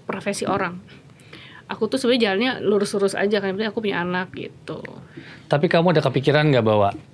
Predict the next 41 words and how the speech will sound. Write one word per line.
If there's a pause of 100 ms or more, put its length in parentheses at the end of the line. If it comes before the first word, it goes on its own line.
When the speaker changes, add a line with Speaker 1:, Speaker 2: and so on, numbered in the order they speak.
Speaker 2:
materi
is
important
ya,
kita
tahu.
Maksudnya
itu,
itu (240)
semua
orang
menger-,
menerima (100)
itu
bahwa
materi
itu
penting
dalam
Speaker 1:
Iya.
Speaker 2:
kehidupan (360)
suami
istri,
punya
anak,
kita
harus
mikirin
anak
sekolah
ke
depan
panjang. (100)
Speaker 1:
Iya. (600)
Speaker 2:
Di
awal
kan
kamu
udah
tahu
secara